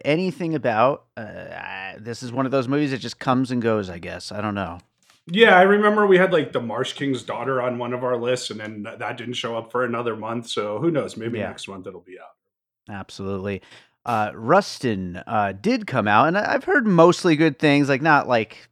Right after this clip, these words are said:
Speaker 1: you know, not amazing, but it's supposed to be, like, a solid biopic.
Speaker 2: I think it might lead to a Colman Domingo, uh, Oscar nomination. I mean, maybe that will. Maybe, I believe he's in, uh, The Color Purple upcoming here, so
Speaker 1: Yeah.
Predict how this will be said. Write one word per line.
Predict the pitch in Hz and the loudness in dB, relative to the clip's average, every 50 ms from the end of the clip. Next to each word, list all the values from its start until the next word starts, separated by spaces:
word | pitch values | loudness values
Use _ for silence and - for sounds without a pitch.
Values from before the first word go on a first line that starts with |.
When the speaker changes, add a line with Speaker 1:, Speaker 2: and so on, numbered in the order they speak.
| _ _ - | _ _ -10
Speaker 1:
you | - 123 | -6 -4
know, | 107 98 92 92 92 104 | -4 -4 -4 -6 -8 -6
not | 113 123 117 107 | -2 -2 0 0
amazing, | 107 107 107 104 104 95 101 101 98 104 | 0 0 0 0 -2 -2 -4 -6 -4 -2
but | 120 135 | -2 -2
it's | 156 - | -2 -2
supposed | - - 214 - - | -4 -4 -4 -4 -4
to | 170 | -4
be, | 147 139 | -4 -2
like, | 120 110 101 - | 0 -2 -2 -4
a | 107 | -6
solid | - - 113 95 92 95 95 90 87 - _ | -6 -4 -2 -2 -2 -4 -6 -8 -10 -14 _
biopic. | - 98 98 90 87 - - 90 98 95 - _ _ _ _ _ _ _ _ _ _ _ _ _ _ _ - | -10 -10 -10 -10 -12 -12 -12 -12 -12 -12 -14 _ _ _ _ _ _ _ _ _ _ _ _ _ _ _ -10
Speaker 2:
I | - 123 120 127 131 127 131 127 120 - - | -6 -2 2 4 4 4 4 0 -2 -4 -2
think | 135 139 135 120 - 123 | 0 0 0 -2 -4 -6
it | 113 120 120 | -6 -6 -6
might | 123 123 120 123 127 127 127 127 - - | -6 -4 0 2 2 2 2 0 -4 -8
lead | 120 123 120 120 120 - | -6 -4 -4 -4 -6 -6
to | - 127 113 | -4 -4 -4
a | |
Colman | 117 - - 123 120 120 117 113 | -4 -4 -6 -4 -4 -4 -4 -6
Domingo, | 110 117 110 113 110 110 113 113 110 107 107 107 107 107 107 | -6 -6 -6 -6 -8 -6 -6 -4 -4 -4 -4 -4 -4 -4 -6
uh, | 107 107 107 107 104 104 101 101 101 101 101 - | -6 -6 -8 -6 -6 -6 -6 -4 -6 -6 -6 -6
Oscar | 113 117 120 - - - 127 120 | -6 -6 -6 -6 -4 -4 -2 -2
nomination. | 123 123 123 123 120 120 117 123 123 - - 156 170 180 | -2 -2 -2 -2 -4 -4 -4 -4 -4 -6 -6 -8 -8 -6
I | 113 107 117 | -6 -6 -4
mean, | 117 113 113 107 107 107 | -4 -4 -4 -4 -6 -8
maybe | 104 104 104 107 | -8 -8 -8 -6
that | 104 104 104 107 117 | -6 -6 -6 -6 -4
will. | 131 160 156 | -4 -4 -4
Maybe, | 127 110 104 104 104 107 107 107 107 107 110 95 | -4 -4 -6 -8 -10 -12 -14 -12 -12 -12 -10 -10
I | 104 101 | -10 -10
believe | 98 101 104 107 107 104 101 | -10 -10 -12 -12 -12 -12 -12
he's | 117 104 101 101 107 | -14 -14 -14 -14 -12
in, | 104 101 104 104 | -12 -12 -14 -14
uh, | 98 98 98 101 98 98 | -16 -14 -12 -12 -10 -12
The | 101 101 | -12 -14
Color | - - - 104 95 - | -12 -12 -10 -10 -10 -10
Purple | - - 104 - - 131 123 | -10 -12 -12 -10 -8 -8 -8
upcoming | 117 113 - - 123 120 127 127 131 | -8 -8 -8 -8 -6 -6 -4 -6 -6
here, | 120 135 139 160 160 | -6 -6 -6 -6 -6
so | 156 - 120 107 101 107 | -8 -6 -6 -6 -4 -2
Speaker 1:
Yeah. | 113 107 | -2 -4